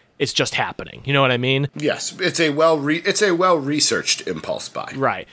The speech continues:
Speaker 1: But, like, more recently, like, we did replace the television downstairs, and that was one of those things where I've been looking at it forever and ever and ever. And then finally one day I was like, "I am just gonna do this."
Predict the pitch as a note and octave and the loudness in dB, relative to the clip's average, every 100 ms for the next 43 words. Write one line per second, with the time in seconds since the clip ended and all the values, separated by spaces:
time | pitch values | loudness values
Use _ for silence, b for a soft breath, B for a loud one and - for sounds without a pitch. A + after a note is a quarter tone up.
0 | _ E3 E3+ D#3 G3 F3 E3+ E3 D#3+ C#3+ | _ 0 0 0 0 2 2 2 0 0
1 | C3 C3+ D3+ C#3+ C3 D3 C3+ A#2+ D3 D3 | 0 0 0 0 0 0 0 -2 0 2
2 | C#3 A#2+ B2+ A#2+ A#2 - A#2+ A2+ A2 A#2+ | 2 0 0 0 0 0 2 2 0 -2
3 | C#3+ C#3+ B2+ C#3 C3 B2 - D#3 B2+ C3+ | 0 0 0 0 2 0 0 -2 0 0
4 | D3 D3+ F3 E3+ D3+ C#3 - B2 - D#3+ | 2 0 0 0 0 -2 -6 -6 -2 0
5 | C3 A2 C3 C3 D#3+ C3 A#2+ - C#3 C#3 | 0 -2 -4 -2 -2 0 -2 -2 -2 0
6 | D#3+ C#3 D#3+ F#3+ - A#3 F#3 E3 E3 D3+ | -2 0 -2 0 2 2 2 2 2 0
7 | C#3+ - b b _ - A3 G4+ D#3 E3+ | -2 -4 b b _ 0 0 0 0 0
8 | G3 - F3+ E3+ G2 F2+ C3+ D3+ E2 - | 0 0 0 0 -2 0 0 0 -4 -8
9 | - | -6